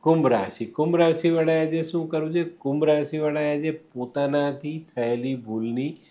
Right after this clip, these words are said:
માફી માંગી લેવી જોઈએ. શું નથી કરવાનું? મિત્રો, વિચાર્યા વગર આજે કોઈ પણ કામ નથી કરવાનું.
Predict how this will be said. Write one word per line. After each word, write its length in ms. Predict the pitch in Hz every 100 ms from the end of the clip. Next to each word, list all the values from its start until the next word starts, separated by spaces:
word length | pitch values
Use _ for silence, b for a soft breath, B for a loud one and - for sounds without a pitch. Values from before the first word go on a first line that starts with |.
| b _
માફી 400 | 104 107 101 120
માંગી 360 | 120 123 123 127
લેવી 400 | 127 127 127 123
જોઈએ. 440 | 123 117 98 87 - -
શું 240 | 190 208
નથી 440 | 160 160 165 190 180
કરવાનું? 560 | 147 123 120 117 120
મિત્રો, 560 | 131 139 156 160 165 - _ _ 107
વિચાર્યા 640 | 123 135 175 170 170 165
વગર 420 | 160 147 139 147 143
આજે 320 | 139 143 139 -
કોઈ 200 | 113 107
પણ 360 | - 135 135
કામ 300 | 131 131 131
નથી 380 | 131 131 127 131
કરવાનું. 680 | - 131 131 127 127 127